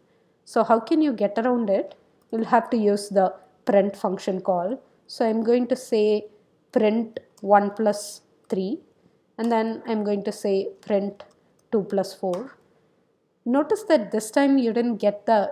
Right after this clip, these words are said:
display in the output box. When you print the computation result, that goes into a different output. It is essential that you not use print to display the answers to your questions for the project.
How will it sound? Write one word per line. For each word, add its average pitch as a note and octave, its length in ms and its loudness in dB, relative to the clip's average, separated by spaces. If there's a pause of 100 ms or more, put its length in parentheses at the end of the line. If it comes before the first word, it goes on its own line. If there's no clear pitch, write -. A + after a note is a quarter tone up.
display G#3 380 -2
in G#3 260 -2
the F#3+ 140 -2
output G3 420 -4
box. - 500 -2 (500)
When B3 200 2
you B3+ 140 0
print C#4 540 -2 (200)
the A3+ 200 -2
computation A3 640 -2
result, G3 540 -4 (260)
that A#3+ 240 -2
goes A#3 360 2
into A#3+ 340 -4
a G3 60 -2
different A3+ 680 -4
output. F#3+ 500 -2 (720)
It B3+ 160 0
is C4+ 240 -2
essential D#4+ 680 2
that B3+ 200 0
you G#3+ 440 0
not G3+ 480 -2
use G#3 460 -2 (180)
print A3+ 420 -2
to A#3 80 2
display G#3+ 540 0
the F#3+ 180 2 (100)
answers G#3 540 -2
to A3+ 100 -4
your F#3+ 180 0
questions G3 600 -4
for F#3+ 300 -4
the F#3 100 -6
project. F3+ 580 -4